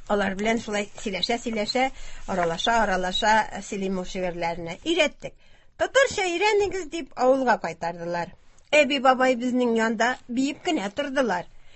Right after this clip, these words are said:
"Йокы туйганчы йокладык, ял безгә бик килеште. Без аңламый тормасын", дип, әби бабай урысчалап сөйләшергә кереште.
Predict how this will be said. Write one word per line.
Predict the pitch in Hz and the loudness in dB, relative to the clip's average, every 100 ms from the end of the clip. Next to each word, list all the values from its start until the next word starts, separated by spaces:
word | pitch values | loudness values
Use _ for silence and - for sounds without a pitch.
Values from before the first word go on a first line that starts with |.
| - | -8
"Йокы | 415 523 | -2 0
туйганчы | - 381 302 302 302 | 0 0 0 0 -2
йокладык, | 285 277 226 214 196 247 254 202 - | -6 -4 0 0 2 2 2 0 -2
ял | 208 226 233 | -2 0 0
безгә | 233 226 226 | -2 0 0
бик | 214 226 | -2 -6
килеште. | - 233 190 - - 220 208 - - | -4 -4 -4 -8 -6 -2 -2 -6 -12
Без | - 349 | -4 -2
аңламый | 339 320 302 294 294 | 0 0 -2 -2 -2
тормасын", | 269 285 262 240 - 320 294 | -2 -2 0 0 -2 -6 -6
дип, | 311 - - | -6 -10 -10
әби | 202 226 262 | -2 0 0
бабай | 240 233 220 208 | -2 0 0 -2
урысчалап | 208 285 466 - 339 302 294 - | -4 -6 -6 -4 -2 0 -2 -6
сөйләшергә | - 262 247 - 226 190 147 | -6 0 0 0 -4 -4 -6
кереште. | 160 143 - - 156 | -10 -10 -10 -10 -12